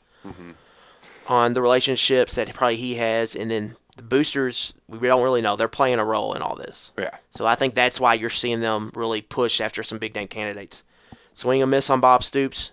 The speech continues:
Speaker 2: now
Speaker 1: Mm-hmm.
Speaker 2: Brian Kelly. If they swing and miss on Brian Kelly, you know, you could see a guy like Mike Gundy or Gary Patterson or someone
Speaker 1: Right.
Speaker 2: like that pop up.
Speaker 1: T-Boone isn't even around anymore
Speaker 2: Right.
Speaker 1: to,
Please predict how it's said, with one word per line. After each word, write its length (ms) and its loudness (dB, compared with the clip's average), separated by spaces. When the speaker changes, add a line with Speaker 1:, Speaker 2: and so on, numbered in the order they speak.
Speaker 2:
now 220 0
Speaker 1:
Mm-hmm. 80 -2
Speaker 2:
Brian 260 4
Kelly. 380 -6
If 60 -20
they 100 -4
swing 280 0
and 80 0
miss 160 2
on 120 0
Brian 240 2
Kelly, 420 -2
you 100 -12
know, 100 -4
you 160 -6
could 220 -8
see 180 -4
a 40 -4
guy 160 2
like 180 2
Mike 320 -4
Gundy 560 -6
or 300 -2
Gary 300 -2
Patterson 540 -2
or 80 -4
someone 260 0
Speaker 1:
Right. 60 2
Speaker 2:
like 120 -4
that 220 -2
pop 240 -6
up. 220 -8
Speaker 1:
T-Boone 400 2
isn't 240 -4
even 180 -4
around 300 -4
anymore 320 -8
Speaker 2:
Right. 120 -2
Speaker 1:
to, 180 -8